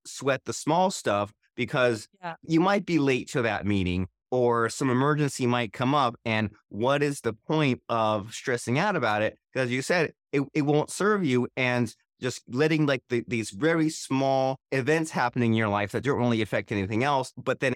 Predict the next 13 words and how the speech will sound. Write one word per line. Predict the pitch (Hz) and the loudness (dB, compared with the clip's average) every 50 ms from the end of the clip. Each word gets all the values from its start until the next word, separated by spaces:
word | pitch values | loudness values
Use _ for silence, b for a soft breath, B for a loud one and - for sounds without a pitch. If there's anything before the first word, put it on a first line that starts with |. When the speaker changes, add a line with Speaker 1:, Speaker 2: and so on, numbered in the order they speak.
| - - | -4 -4
Speaker 1:
if | 139 131 123 | -4 -2 0
it | 127 - 120 | 0 0 0
messes | 127 131 135 139 - - 120 101 98 | 0 0 0 0 -2 -4 -8 -8 -4
you | 123 170 214 214 | -4 0 2 2
up | 160 - - | 2 0 0
so | - - 139 110 | -2 -2 0 0
much | 104 104 104 101 - | 2 0 0 -2 -2
and | 135 123 | -2 -2
it | |
gets | 113 120 - - - | -2 -2 -4 -4 -6
you | - 160 202 240 226 | -6 -4 -4 -2 -2
so | - - - 117 107 | 0 0 0 2 2
angry, | 104 101 101 107 110 110 107 107 - | 0 0 -2 -2 -2 -4 -4 -6 -10